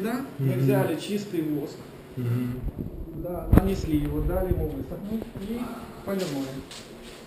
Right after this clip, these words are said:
Speaker 1: И получили. А ну вот так я буду держать, а ты не, не переворачивай, потому что так будет потом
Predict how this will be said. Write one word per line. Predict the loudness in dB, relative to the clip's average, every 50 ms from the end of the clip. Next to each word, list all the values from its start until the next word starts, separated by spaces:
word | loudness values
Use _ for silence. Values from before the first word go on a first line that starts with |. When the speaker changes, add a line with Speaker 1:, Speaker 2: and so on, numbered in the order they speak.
| -16 -16 -12 -10 -4 0
Speaker 1:
И | 0 0
получили. | 0 0 0 0 -2 -2 -4 -4 -2 -2 -2 -2 -4 -4 -6 -10 -16 -16 -16 -16 -16 -18 -18 -18 -18 -18 -18 -18 -18 -16 -16 -14 -14 -12 -12 -10 -10 -10 -12 -12 -12 -6 -2
А | 0
ну | 0 2 2 2 0
вот | 0 -2
так | -4 -8 -10 -10
я | -10 -8
буду | -8 -8 -10 -10 -10 -8
держать, | -8 -8 -6 -8 -8 -8 -8
а | -10
ты | -10 -10 -10 -10 -10 -12 -14 -14 -14 -12 -12 -12 -14 -14 -14 -14 -16 -14 -14 -14 -12 -12 -12 -10 -6 -2 0
не, | 2
не | 4 6 6 6 6
переворачивай, | 4 2 2 0 0 0 -2 -2
потому | -2
что | -2 -2
так | -2 -2
будет | 0 -2 -2 -2 -2 -4
потом | -6 -6 -6 -4 -4